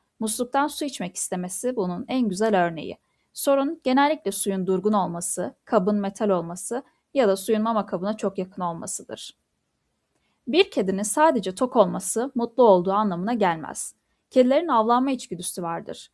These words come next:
Oyun bu içgüdünün sağlıklı şekilde tatmin edilmesini sağlar. Oynamayan kedilerde stres, kilo artışı ve mutsuzluk görülür. Kediler sahiplerini tanır.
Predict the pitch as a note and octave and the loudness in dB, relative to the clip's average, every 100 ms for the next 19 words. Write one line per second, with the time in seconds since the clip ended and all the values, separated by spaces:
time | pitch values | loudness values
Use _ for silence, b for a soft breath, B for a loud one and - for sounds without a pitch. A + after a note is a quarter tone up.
0 | _ _ - A#3+ A#3+ A3+ - B3 D4+ B3 | _ _ 2 6 6 2 -4 -4 -4 -4
1 | - F3 F3+ B3 - C4+ B3 B3+ - - | -8 -6 -6 -6 -2 2 2 0 -12 -12
2 | G3+ G3 B3 B3 A3+ A3 G3 F3 F3 F3 | -8 -6 -2 -2 -2 -2 -2 -4 -8 -10
3 | - F3+ - F3 E3 - - - _ _ | -10 -8 -6 -6 -6 -8 -12 -20 _ _
4 | _ - A3 A#3 D4+ D#4 G3 G3 G3 F3+ | _ 0 2 2 0 0 -2 -4 -6 -6
5 | F3 E3+ F3 G3 C4+ - - A3 - F3+ | -4 -4 -2 -2 -2 -6 -6 -6 -4 -4
6 | G#3+ - - B3 G#3+ F3+ F#3 - - C4 | -4 -8 -4 2 4 2 -2 -10 -8 -8
7 | D#4 A#3+ G#3 F#3 - F3 F#3+ F#3+ D#3+ C3 | -6 -6 -6 -6 -8 -6 -6 -6 -10 -10
8 | - - - _ _ _ _ _ _ _ | -16 -18 -20 _ _ _ _ _ _ _
9 | _ _ _ _ _ - E4 C4+ A3 A3 | _ _ _ _ _ 4 4 6 2 4
10 | C4+ G#3 F#3 G3+ A#3+ B3 F#3 - - | 2 2 2 -2 -2 -2 -6 -6 -16